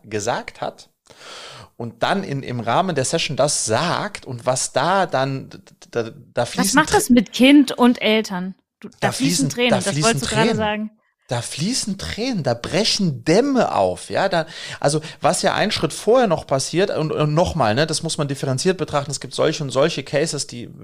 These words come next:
Speaker 1: ich meine, Deutschland ist, ist, ist vielfältig, ja, aber,
Speaker 2: Ja.
Speaker 1: ähm, wir haben schon auch viele Fälle, wo, wo wir in Konst-, wo unsere Mentoren in Konstellationen kommen, die sehr, Steffi,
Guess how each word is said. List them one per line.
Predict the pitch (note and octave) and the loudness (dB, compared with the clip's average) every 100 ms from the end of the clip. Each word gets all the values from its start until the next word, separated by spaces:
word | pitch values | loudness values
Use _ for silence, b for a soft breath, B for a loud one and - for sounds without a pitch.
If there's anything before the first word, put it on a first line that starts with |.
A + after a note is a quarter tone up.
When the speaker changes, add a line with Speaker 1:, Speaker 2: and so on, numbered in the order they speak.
| G#2 | -14
Speaker 1:
ich | C3 | -10
meine, | D3 B2+ - B B _ - G2 | -8 -8 -12 B B _ -14 -2
Deutschland | B2+ C#3 - B2 | 2 2 0 -4
ist, | B2+ - | -4 -4
ist, | - B2 - | -4 -4 -4
ist | - B2 A#2 - A#2+ | -4 -4 -2 -4 -6
vielfältig, | - G3 A3 A#2+ F#2+ G2 - | -4 -2 0 2 2 0 -4
ja, | A2 - | -4 -2
aber, | A#2 B2+ - B B B | 2 0 0 B B B
Speaker 2:
Ja. | D#3+ | -4
Speaker 1:
ähm, | C3 | -2
wir | B2 | 0
haben | C#3 E3+ | 0 0
schon | F#3+ | 0
auch | C3+ C#3+ F#3+ | 2 2 2
viele | - F3+ F#3 | -2 -2 0
Fälle, | - D#3 C#3 C#3+ | 2 2 2 0
wo, | C#3+ D3 C3 | 0 0 0
wo | C#3+ C#3 F#2 F2+ | 0 0 0 -4
wir | C3+ C#3 | -4 -4
in | C3+ | -4
Konst-, | D3+ D3+ C#3+ C3 | -4 -4 -4 -6
wo | |
unsere | B2 C3+ C3 | -4 -4 -2
Mentoren | B2 - D3+ G#3 | -4 0 2 4
in | F#3 | 2
Konstellationen | D3 D3 - B2+ D3+ F3+ F#3+ | -4 -4 -4 -2 -2 -2 -4
kommen, | - E3 | -4 -4
die | C#3+ C#3 | -4 -4
sehr, | B2 C3+ E3+ F#3+ | -2 2 4 2
Steffi, | - E3 E3 E3+ E3 D#3+ | 2 -2 -4 -2 -2 -4